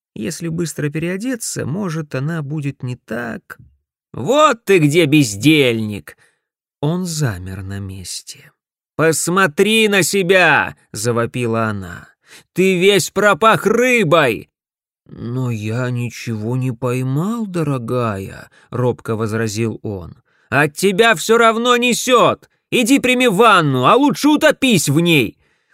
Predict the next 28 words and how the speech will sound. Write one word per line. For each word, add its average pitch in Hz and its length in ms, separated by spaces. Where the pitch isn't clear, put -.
У 123 80
тебя 131 220
есть 139 380
пара 170 280
минут, 196 360
чтобы 156 280
привести 170 420
себя 160 280
в - 80
приличный 180 580
вид. 143 320
Развлеки 196 800
мальчика, 165 640
когда 160 340
он 147 160
придёт! 151 560
Живее!" 147 880
Он 240 180
заперся 190 500
в 139 80
ванной, 101 580
открыл 220 440
кран, 123 480
чтобы 123 320
не 131 100
слышать 127 400
крики 120 300
жены, 113 420